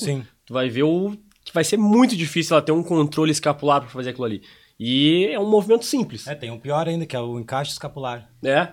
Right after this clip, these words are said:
Speaker 1: é,
Speaker 2: pior
Speaker 1: tem
Speaker 2: ainda.
Speaker 1: alunos de perso,
Speaker 2: Pior
Speaker 1: inclusive,
Speaker 2: ainda.
Speaker 1: meu, eu confesso, alunos de perso no que eu, que o cara não consegue.
Speaker 2: Pois
Speaker 1: Eu tô
Speaker 2: é.
Speaker 1: na luta pro cara conseguir, o cara não tem consciência corporal de puxar uma barra com a escápula.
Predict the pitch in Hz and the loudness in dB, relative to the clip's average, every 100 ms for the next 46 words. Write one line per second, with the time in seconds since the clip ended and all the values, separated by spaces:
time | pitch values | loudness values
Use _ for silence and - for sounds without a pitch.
0 | - 98 98 98 101 123 131 139 135 160 | -12 -12 -10 -12 -6 -2 2 2 2 2
1 | 160 - 139 156 170 127 135 - 147 151 | 0 -4 -4 -2 -4 -4 -4 -2 -2 -4
2 | 127 135 123 113 120 139 143 127 131 - | -4 -6 -8 -8 -4 -4 -6 -8 -10 -8
3 | 117 120 147 147 147 151 143 - - - | -8 -8 -10 -10 -10 -8 -8 -12 -16 -4
4 | 131 147 123 160 165 190 139 - _ _ | -4 -2 -4 -4 0 0 0 -8 _ _
5 | _ - 131 120 127 139 131 143 160 170 | _ -12 -2 0 2 2 0 -2 -6 -4
6 | 151 156 165 160 151 131 127 143 135 160 | -6 -6 -8 -12 -12 -14 -14 -14 -14 -14
7 | 151 - - 156 135 139 135 143 147 147 | -16 -16 -16 -10 -8 -8 -8 -12 -12 -14
8 | _ _ _ 127 143 135 151 143 131 135 | _ _ _ -14 -8 -6 -4 -2 0 0
9 | 160 - 151 156 156 165 151 117 | -4 -10 -10 -8 -8 -8 -12 -16